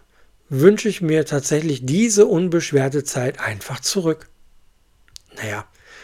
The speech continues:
aber gehen wir, sagen wir mal so, ich denke, das geht sehr, sehr vielen so. So wie die Welt sich gerade wandelt. Naja.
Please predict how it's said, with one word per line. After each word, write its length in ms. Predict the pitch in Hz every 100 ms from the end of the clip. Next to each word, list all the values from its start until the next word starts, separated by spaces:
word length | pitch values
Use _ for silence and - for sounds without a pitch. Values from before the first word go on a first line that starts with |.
| -
aber 200 | - 123
gehen 220 | 110 135
wir, 180 | 131 156
sagen 220 | 127 127
wir 100 | 131
mal 140 | 123 120
so, 180 | 147 - 165 - -
ich 180 | - -
denke, 300 | - 151 143
das 220 | 127 117
geht 340 | - 123 - -
sehr, 240 | 135 139
sehr 200 | 120 117
vielen 360 | 104 123 101 101
so. 240 | - 131 - _ _ - - - _ -
So 240 | 135 123
wie 60 | 120
die 160 | 113
Welt 200 | 110 120
sich 220 | 120 123
gerade 400 | - 113 120 120
wandelt. 480 | 104 120 135 135 131 - _
Naja. 340 | 180 156 113